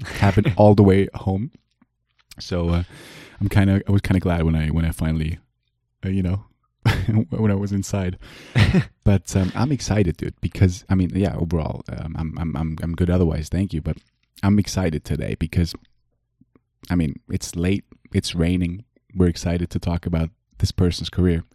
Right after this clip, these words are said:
Speaker 1: and this is
Speaker 2: Yeah.
Speaker 1: literally one of my favorite actors that we're gonna talk about today.
Speaker 2: <laughs>
Speaker 1: And, um,
Speaker 2: It's a good one, yeah.
Speaker 1: Yes. So, um, if you haven't listened to, uh, one of our special episodes, basically what we do around here is we, uh, once a month,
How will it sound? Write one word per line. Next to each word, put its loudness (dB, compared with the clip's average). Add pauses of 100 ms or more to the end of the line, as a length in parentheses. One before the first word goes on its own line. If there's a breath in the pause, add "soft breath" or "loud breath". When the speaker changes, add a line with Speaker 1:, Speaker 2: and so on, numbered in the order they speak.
Speaker 1:
and -2
this 2
is 2
Speaker 2:
Yeah. 0
Speaker 1:
literally -2
one 4
of 2
my -2
favorite -2
actors -8
that -4
we're -6
gonna -6
talk -4
about 2
today. -2
Speaker 2:
<laughs> -20
Speaker 1:
And, -2
um, -2
Speaker 2:
It's -2
a -2
good 2
one, -4
yeah. -4 (380 soft breath)
Speaker 1:
Yes. 0 (140)
So, 6
um, 0
if 0
you 4
haven't -2
listened -2
to, -2
uh, -4
one -2
of -2
our -2
special -4
episodes, -6
basically 0
what -4
we 0
do 4
around -2
here 0
is -2
we, -2 (320)
uh, -2
once 2
a 2
month, -2